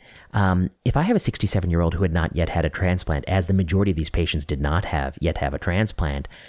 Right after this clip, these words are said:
I don't think I'd be so keen on enrolling them in a study where transplant was not possible. I would do everything within my powers to get them to auto.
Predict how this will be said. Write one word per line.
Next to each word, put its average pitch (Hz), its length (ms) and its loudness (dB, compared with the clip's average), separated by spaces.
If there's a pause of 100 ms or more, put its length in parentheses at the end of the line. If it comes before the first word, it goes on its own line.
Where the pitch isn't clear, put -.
(340)
I 139 120 4
don't 285 220 2
think 269 180 2
I'd 196 140 4
be 175 120 4
so 120 300 2
keen 147 600 2 (120)
on 95 300 2
enrolling 104 600 2
them 92 200 4
in 85 80 2
a 82 40 2
study 85 420 0
where 80 180 2
transplant 85 560 0
was 80 180 0
not 78 300 0
possible. 76 600 0
I 78 140 0
would 107 240 2 (260)
do 160 160 4
everything 165 400 4
within 98 280 4
my 76 300 2 (220)
powers 82 460 0
to 90 100 -2
get 87 240 0
them 78 180 0
to 80 180 0
auto. 76 400 0